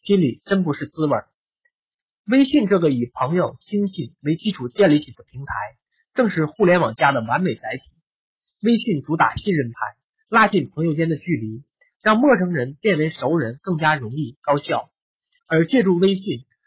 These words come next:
通过以信任建立起来的朋友圈，就会为产品迅速找到市场，快速传播，让消费者买到更多健康的产品。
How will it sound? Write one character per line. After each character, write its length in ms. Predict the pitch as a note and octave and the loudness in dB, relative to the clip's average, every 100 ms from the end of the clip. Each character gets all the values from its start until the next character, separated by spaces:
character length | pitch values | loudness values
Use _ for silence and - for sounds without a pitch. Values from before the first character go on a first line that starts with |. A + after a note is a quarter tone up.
| _ | _
通 140 | - C4 | -4 2
过 120 | C4 | 4
以 120 | D#3 | 2
信 260 | C3+ - B3 | 0 -4 0
任 160 | F3 | 0
建 220 | E3 G3 D#3+ | 2 2 2
立 40 | |
起 140 | D3+ | 0
来 120 | A2+ A#2 | -6 -8
的 80 | |
朋 200 | C3 C3+ | -8 -6
友 100 | D#3 | -4
圈， 360 | A#2+ - C#3 C3+ _ _ _ | -4 -2 -4 -4 _ _ _
就 120 | G#3+ | 0
会 120 | G#3 | 4
为 180 | G3+ F3 | 4 4
产 260 | - C#3 E3+ | 2 -4 -2
品 180 | C3+ - | -8 -10
迅 220 | - A#3 | -4 -4
速 160 | F3+ | -2
找 160 | F3 A#2+ | -2 -2
到 120 | B2 | -2
市 200 | - F3 | -6 -8
场， 100 | - - - _ _ _ | -6 -8 -10 _ _ _
快 200 | - C4+ | 0 2
速 160 | F3+ F3+ | 4 0
传 240 | - C3 | -2 -2
播， 300 | D3 C#3 C3 _ _ _ | 0 0 -2 _ _ _
让 220 | G3 E3 | 2 2
消 220 | C#3+ G#3+ | 2 2
费 120 | G#3 G#3+ | 4 2
者 200 | B2+ B2 | 0 -4
买 180 | B2+ A#2+ | -4 -2
到 160 | C3 | -2
更 260 | C3+ - G3+ | -2 -2 0
多 180 | F3 F3+ | 2 0
健 200 | - D3+ | -2 -4
康 120 | D#3 | -4
的 80 | D3 | -6
产 260 | - A#2+ | -6 -14
品。 200 | C3+ - | -14 -18